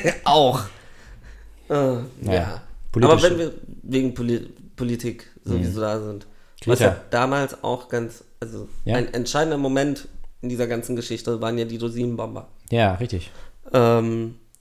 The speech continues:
Speaker 1: und die sind ja jetzt wieder zum Jubiläum über Deutschland geflogen. Auch über Hamburg
Speaker 2: Ja.
Speaker 1: hat man sie gesehen. Und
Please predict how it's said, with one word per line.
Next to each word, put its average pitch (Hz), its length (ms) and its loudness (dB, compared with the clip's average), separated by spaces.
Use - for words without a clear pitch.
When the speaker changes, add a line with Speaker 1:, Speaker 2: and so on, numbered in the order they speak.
Speaker 1:
und 117 720 0
die 127 200 -4
sind 160 220 -4
ja 180 140 0
jetzt 175 360 -4
wieder 170 240 -2
zum 147 400 -6
Jubiläum 147 720 0
über 170 260 4
Deutschland 123 520 -4
geflogen. - 500 -6
Auch - 220 -4
über 120 220 -2
Hamburg 160 480 0
Speaker 2:
Ja. 113 280 4
Speaker 1:
hat 131 160 -4
man 139 160 -2
sie 131 100 -2
gesehen. 127 540 0
Und 117 460 -2